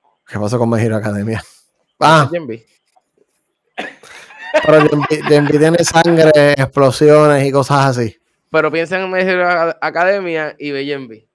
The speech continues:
Speaker 1: Es un superhéroe, es una academia de superhéroes.
Speaker 2: Está bello,
Speaker 1: Yes.
Speaker 2: cabrón. Y literalmente, si no han visto también, que eso es lo que le he dicho a mucha gente, si no han visto Sabrina,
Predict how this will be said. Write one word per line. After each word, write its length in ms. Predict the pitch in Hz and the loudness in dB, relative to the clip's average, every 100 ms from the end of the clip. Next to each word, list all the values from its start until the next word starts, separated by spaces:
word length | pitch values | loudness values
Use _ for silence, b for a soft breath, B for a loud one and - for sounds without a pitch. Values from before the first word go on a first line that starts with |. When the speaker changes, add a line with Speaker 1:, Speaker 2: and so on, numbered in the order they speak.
| - | -6
Speaker 1:
Es 140 | 117 | -2
un 100 | 123 | 0
superhéroe, 640 | 131 151 151 135 147 143 120 | 0 2 4 6 6 6 4
es 60 | |
una 320 | 120 127 131 135 | 2 2 0 0
academia 360 | 135 117 110 | 0 0 -2
de 40 | 107 | -4
superhéroes. 600 | 131 131 113 131 117 98 _ _ _ _ _ _ _ - | -2 0 0 0 -2 -6 _ _ _ _ _ _ _ -20
Speaker 2:
Está 260 | 131 - | -10 -4
bello, 380 | 175 147 113 160 | 0 2 0 0
Speaker 1:
Yes. 80 | - | -6
Speaker 2:
cabrón. 360 | 117 131 156 147 | -6 -6 -6 -6
Y 100 | 160 | -6
literalmente, 460 | 147 151 185 196 190 | -6 -8 -8 -8 -10
si 160 | 175 | -8
no 60 | 160 | -10
han 140 | 151 | -10
visto 260 | 170 180 170 | -12 -12 -12
también, 400 | 180 160 170 143 | -12 -10 -12 -12
que 80 | 131 | -16
eso 160 | - | -14
es 20 | |
lo 60 | 135 | -12
que 80 | 147 | -10
le 80 | 143 | -10
he 20 | |
dicho 140 | 139 | -12
a 20 | 143 | -14
mucha 220 | 143 147 | -12 -12
gente, 220 | 143 135 | -12 -16
si 60 | 123 | -16
no 80 | 123 | -12
han 60 | |
visto 200 | 127 160 | -12 -10
Sabrina, 500 | 143 151 156 131 110 | -6 -4 -4 -8 -14